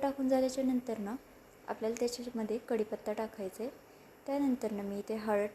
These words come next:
टाकली, त्याच्यानंतर ना, बेडगी मिरची पावडर, त्यानंतर ना, गोडा मसाला टाकलाय. मसालेही आपल्याला जास्त काही लागत नाही, एवढेच लागतात ते. त्यानंतर ना, मी इथे,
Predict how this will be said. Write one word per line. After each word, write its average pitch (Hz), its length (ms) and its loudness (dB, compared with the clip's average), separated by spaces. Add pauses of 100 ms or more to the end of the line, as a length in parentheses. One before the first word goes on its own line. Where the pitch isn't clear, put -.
टाकली, 220 400 -2 (560)
त्याच्यानंतर 226 580 0
ना, 196 100 -4
बेडगी 196 380 0
मिरची 214 320 0
पावडर, 196 360 0 (1000)
त्यानंतर 254 500 2
ना, 208 240 -2
गोडा 214 220 8
मसाला 214 380 0
टाकलाय. 214 440 -6 (840)
मसालेही 277 460 4
आपल्याला 269 340 4
जास्त 247 380 2
काही 240 180 0
लागत 214 320 0
नाही, 208 280 -4
एवढेच 214 380 0
लागतात 208 360 -6
ते. 202 80 -10 (560)
त्यानंतर 254 460 4
ना, 208 120 -2
मी 202 180 -2
इथे, 214 320 -2